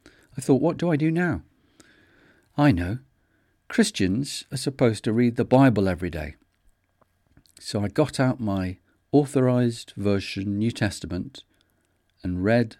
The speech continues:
the first chapter, Matthew chapter one. The book of the generation of Jesus Christ. Abraham begat Isaac, Isaac begat Jacob, Jacob begat Judas, and on it went. And I got to the end of the genealogy and I thought,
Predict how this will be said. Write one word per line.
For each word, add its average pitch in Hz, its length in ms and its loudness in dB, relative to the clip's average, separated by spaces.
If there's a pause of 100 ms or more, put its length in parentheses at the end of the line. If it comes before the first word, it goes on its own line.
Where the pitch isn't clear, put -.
(140)
the - 80 -14
first 107 340 -2
chapter, 80 400 -10 (580)
Matthew 131 500 -2
chapter - 380 -6
one. 78 300 -10 (1300)
The 113 80 -10
book - 240 2
of 131 80 2
the 98 80 -2
generation 120 680 2
of 110 80 -4
Jesus 107 360 -4
Christ. - 500 -12 (460)
Abraham 120 480 2
begat 92 360 -6
Isaac, 110 540 -2 (440)
Isaac 87 320 -6
begat 85 340 -8
Jacob, 123 540 0 (340)
Jacob 156 340 0
begat 98 320 -4
Judas, 90 440 -2
and 98 80 -8
on 107 120 0
it - 120 -4
went. - 400 -6 (800)
And 104 100 -2
I 104 60 0
got 160 220 0
to 135 120 0
the 127 120 8
end 120 160 6
of 110 100 -2
the 110 100 0
genealogy 90 720 0
and 90 160 -2
I 90 60 -4
thought, - 640 -2